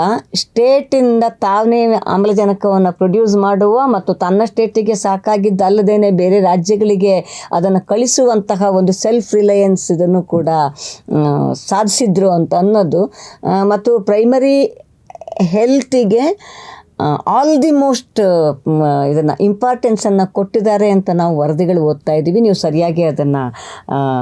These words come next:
ಗುರುತಿಸಿದ್ರಿ. ಆ, ಬಹುಶಃ, ಮ್, ಇದು ಈ ಸಾರ್ವಜನಿಕ ಆರೋಗ್ಯ ಕಾರ್ಯಕರ್ತರಾಗಿ ಸಾಮಾಜಿಕ ಕಳಕಳಿಯಿಂದ ಇಟ್ಕೊಂಡಿರುವಂತಹ ಡಾಕ್ಟರ್ ಮೋಹನ್ ರಾವ್ ನಮಗೆ ತಿಳಿಸ್ಕೊಟ್ಟಿರೋ ಅಂಥದ್ದು. ಆ, ನಮ್ಮ ಚರ್ಚೆಯ ಕೊನೆಯಲ್ಲಿ,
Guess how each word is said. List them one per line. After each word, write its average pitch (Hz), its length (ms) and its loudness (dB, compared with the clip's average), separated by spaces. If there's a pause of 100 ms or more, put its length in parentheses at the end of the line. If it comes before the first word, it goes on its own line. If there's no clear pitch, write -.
(160)
ಗುರುತಿಸಿದ್ರಿ. 190 760 0 (420)
ಆ, 180 120 0
ಬಹುಶಃ, 196 400 0 (800)
ಮ್, 151 800 0 (420)
ಇದು 220 600 0 (160)
ಈ 196 120 2
ಸಾರ್ವಜನಿಕ 202 760 0 (360)
ಆರೋಗ್ಯ 196 600 0 (240)
ಕಾರ್ಯಕರ್ತರಾಗಿ 220 1200 0
ಸಾಮಾಜಿಕ 185 600 -2
ಕಳಕಳಿಯಿಂದ 208 680 0
ಇಟ್ಕೊಂಡಿರುವಂತಹ 175 920 -2
ಡಾಕ್ಟರ್ 160 360 -4
ಮೋಹನ್ 156 340 0
ರಾವ್ 151 200 -2
ನಮಗೆ 139 400 -2
ತಿಳಿಸ್ಕೊಟ್ಟಿರೋ 156 840 -4
ಅಂಥದ್ದು. 131 520 -4 (460)
ಆ, 156 240 -2 (540)
ನಮ್ಮ 170 180 0
ಚರ್ಚೆಯ 196 440 -2
ಕೊನೆಯಲ್ಲಿ, 185 840 0